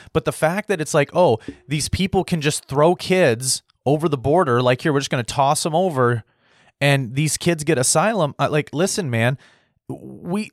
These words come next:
in America, it's, it's, it's interesting to me because what we have right now is we have an administration that cares more about illegal immigrants than they do the American people that live in the country. And it's sickening. And it's sickening. And the fact that people don't see it,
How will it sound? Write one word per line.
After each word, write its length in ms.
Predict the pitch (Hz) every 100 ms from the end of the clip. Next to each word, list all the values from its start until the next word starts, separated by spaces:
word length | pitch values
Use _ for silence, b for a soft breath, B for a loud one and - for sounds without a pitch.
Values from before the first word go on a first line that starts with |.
| 170 170
in 140 | 185 240
America, 640 | 185 123 123 110 98 92 -
it's, 200 | 127 -
it's, 320 | 151 135 - - -
it's 180 | 139 180
interesting 480 | 202 214 - 170 135
to 120 | 131
me 160 | 131
because 320 | 117 113 127 113
what 240 | 123 -
we 100 | 185
have 280 | 147 139 135
right 180 | 123 120
now 160 | 113
is 100 | 113
we 120 | 113
have 160 | 139 160
an 80 | 185
administration 640 | 160 147 131 123 113 113
that 100 | 101
cares 280 | - 120 113
more 220 | 113 131
about 260 | 139 131 -
illegal 380 | 113 135 175 185
immigrants 480 | 117 107 107 110
than 140 | - 113
they 100 | 110
do 180 | 113 127
the 140 | 131
American 420 | 113 110 113 117
people 280 | 104 110 107
that 140 | 95
live 180 | 101 104
in 80 | 98
the 80 | 98
country. 440 | - - - - - _ B B B B B B B B -
And 80 | 135
it's 140 | 123
sickening. 420 | - 135 - 87 - - _ -
And 80 | 151
it's 140 | -
sickening. 380 | 143 - 139 139
And 120 | 147
the 60 | 143
fact 320 | - 139 175
that 140 | 208 -
people 280 | 165 170
don't 320 | 147 127 131 -
see 260 | - 90
it, 120 | 82